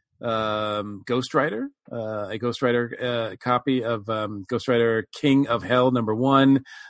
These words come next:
um, Lady Mechanica, Miles Morales, a Spider-Man book, uh, a Boba Fett comic, Sonic, of course,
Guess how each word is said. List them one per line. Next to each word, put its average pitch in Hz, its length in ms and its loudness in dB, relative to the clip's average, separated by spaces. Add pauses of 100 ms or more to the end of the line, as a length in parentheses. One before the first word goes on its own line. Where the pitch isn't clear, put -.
(180)
um, 123 640 6
Lady 127 200 2
Mechanica, 139 840 6
Miles 123 360 4
Morales, 120 640 2
a 113 40 -14
Spider-Man 123 640 0
book, 127 320 2 (380)
uh, 120 200 0
a 131 80 2
Boba 139 300 4
Fett 180 320 4 (540)
comic, 151 460 2
Sonic, 139 580 4
of 127 140 -2
course, 139 560 2